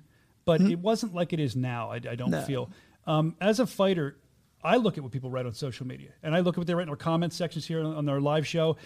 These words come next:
Speaker 1: and sometimes that can be rough towards fighters, towards whoever. Uh, does that play on your mind as a fighter? Do you think you just try not to look at that stuff? How do you handle that?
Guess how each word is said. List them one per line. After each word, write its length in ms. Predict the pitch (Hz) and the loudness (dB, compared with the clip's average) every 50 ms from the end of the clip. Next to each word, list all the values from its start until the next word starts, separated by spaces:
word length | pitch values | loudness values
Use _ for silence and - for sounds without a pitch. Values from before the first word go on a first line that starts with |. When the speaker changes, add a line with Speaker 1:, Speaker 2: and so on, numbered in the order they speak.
| - - - - | -20 -20 -8 -4
Speaker 1:
and 120 | 151 151 | -2 -2
sometimes 360 | 143 - 226 214 - 196 185 165 | 0 0 0 0 0 0 0 0
that 80 | 180 | -2
can 100 | 175 160 | -2 -2
be 60 | 170 | -2
rough 240 | 156 156 170 165 - | 0 2 2 0 0
towards 200 | - 165 147 - | -2 -6 -6 -6
fighters, 320 | - - 160 165 170 156 - | -2 -2 0 0 0 0 -2
towards 240 | - 170 175 151 | -2 -2 -2 2
whoever. 320 | - 156 180 208 - - - _ _ - - - _ - | 4 6 6 6 4 2 -8 _ _ -20 -20 -20 _ -6
Uh, 160 | - 147 151 151 | -6 -6 -4 -4
does 220 | 143 151 143 139 | -2 -2 0 2
that 200 | 190 208 226 226 | 4 4 4 2
play 180 | - 233 233 220 | 2 0 0 0
on 60 | 208 | 0
your 100 | 202 175 | 0 0
mind 260 | 170 170 180 208 214 | -2 -2 0 0 0
as 80 | 175 147 | 0 -2
a 40 | 156 | -4
fighter? 260 | - - 170 180 208 | -4 0 0 0 0
Do 80 | 196 156 | 0 -2
you 60 | 151 | -2
think 180 | 147 190 175 156 | -2 -4 -4 -4
you 60 | 160 | -4
just 140 | 143 - - | -6 -6 -4
try 120 | - 160 | -2 -2
not 140 | 156 147 - | -2 -2 -4
to 60 | - | -4
look 200 | 127 151 185 - | -4 -4 -4 -4
at 60 | 202 | -2
that 120 | 196 196 190 | -4 -2 -4
stuff? 260 | - - 214 208 - | -2 0 0 0 0
How 80 | - 185 | 0 -4
do 60 | 208 | -2
you 60 | 185 | -2
handle 240 | 147 147 180 180 160 160 | -2 -2 -2 -2 -2 0
that? 280 | 185 165 131 - - | 0 -2 -2 -6 -12